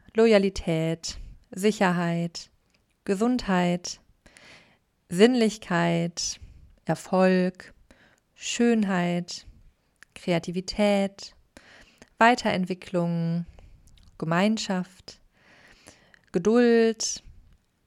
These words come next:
Freundschaft, Kultur, Hingabe, Macht,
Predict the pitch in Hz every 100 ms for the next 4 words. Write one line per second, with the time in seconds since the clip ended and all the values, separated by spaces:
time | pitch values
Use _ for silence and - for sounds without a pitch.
0 | _ _ _ - 185 190 196 - 180 180
1 | - - - - - - _ _ _ _
2 | _ _ - 170 165 - 233 226 208 202
3 | 196 196 196 - - _ _ _ _ -
4 | - _ _ _ _ - 226 220 202 180
5 | 180 175 175 170 165 170 170 - - -
6 | - _ _ - 180 185 - - - -
7 | -